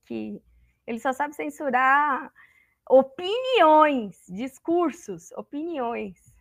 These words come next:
de partidos e tudo mais, né? Dá medo, acho que eles não conseguem dormir à noite, né? Ele, no caso. Foram registrados quatro mil cento e setenta e oito casos da doença neste ano, destes,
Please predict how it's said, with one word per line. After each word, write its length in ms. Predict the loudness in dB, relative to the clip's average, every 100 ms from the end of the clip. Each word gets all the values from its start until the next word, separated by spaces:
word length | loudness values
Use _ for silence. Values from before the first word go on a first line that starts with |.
| _ _ -18
de 160 | -16
partidos 840 | -10 -10 -10 -16 -14 -12 -12 -12
e 80 | -14
tudo 300 | -14 -14 -12
mais, 420 | -12 -14 -16 -18
né? 140 | -20 -20 _ _ _ _ _ _ _ _ _ _
Dá 180 | 4 4
medo, 500 | 6 2 2 0 -12 -16
acho 160 | -14
que 80 | -12
eles 100 | -10
não 100 | -8
conseguem 360 | -6 -4 -6 -4
dormir 360 | -6 -6 -8
à 40 | -8
noite, 400 | -8 -10 -12 -14
né? 220 | -14 -18 _ _ _ _
Ele, 300 | -8 -6 -6
no 100 | -10
caso. 420 | -10 -10 -10 _ _ _ _ _ _ _ _
Foram 200 | 4 6
registrados 680 | 6 2 -4 0 2 2 0
quatro 380 | 0 0 2 -6
mil 320 | -4 -6 -8
cento 320 | -10 -8 -8
e 20 |
setenta 300 | -8 -10 -4
e 20 | -2
oito 180 | -4 0
casos 360 | 0 0 -2
da 120 | -6
doença 440 | -6 -4 -4 -4 -4
neste 400 | -4 -6 -6 -4
ano, 340 | -4 -6 -8 -12 _ _ _
destes, 720 | 4 6 6 -2 -12 -14 -16